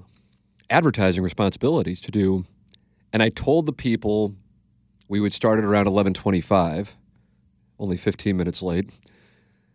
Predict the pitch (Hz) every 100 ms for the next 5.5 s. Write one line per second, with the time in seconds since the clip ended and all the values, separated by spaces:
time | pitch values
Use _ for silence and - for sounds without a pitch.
0 | _ - 113 120 113 123 117 101 117 160
1 | 147 120 101 92 98 90 92 101 98 92
2 | - 110 107 110 98 95 98 - 95 90
3 | - 87 85 104 92 85 87 85 82 80
4 | 80 82 - 87 85 87 82 80 90 147
5 | 123 92 87 87 -